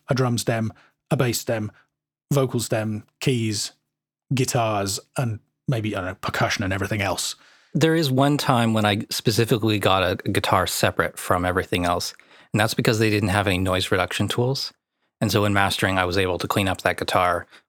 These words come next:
Speaker 2: blend it in with the rest of the instruments, and have a cleaner master.
Speaker 1: Yeah, exactly.
Speaker 2: That's, I think that's the only situation that's ever, ever come up. If I'm mastering something, I want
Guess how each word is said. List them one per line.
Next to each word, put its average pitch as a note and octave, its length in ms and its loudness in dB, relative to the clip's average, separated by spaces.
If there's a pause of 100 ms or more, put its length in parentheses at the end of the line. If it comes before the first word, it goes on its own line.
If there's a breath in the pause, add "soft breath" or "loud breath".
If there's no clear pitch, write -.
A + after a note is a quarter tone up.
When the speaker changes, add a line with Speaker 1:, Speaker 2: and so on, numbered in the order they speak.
(120)
Speaker 2:
blend F#2+ 220 2
it F#2 100 0
in F2+ 240 0
with F2 440 -4 (540)
the - 60 0
rest F2 200 0
of - 40 -14
the F2+ 100 0
instruments, - 680 -4 (280)
and F2+ 80 0
have E2+ 160 -2
a E2+ 40 -2
cleaner F2 300 -2
master. F2 380 0
Speaker 1:
Yeah, - 80 0
exactly. C#3 420 0 (200 loud breath)
Speaker 2:
That's, C#3+ 220 0 (100)
I - 220 2
think E3+ 140 2
that's - 180 2
the D3 160 2
only A#2+ 400 4
situation F#2 800 0 (300)
that's - 360 -2
ever, G2+ 280 2
ever G2+ 180 2
come G2 220 0
up. F2 200 -2 (720 soft breath)
If A#2 100 4
I'm D#3+ 140 4
mastering D3 380 2
something, B2 340 2
I G#2+ 140 4
want G#2+ 300 2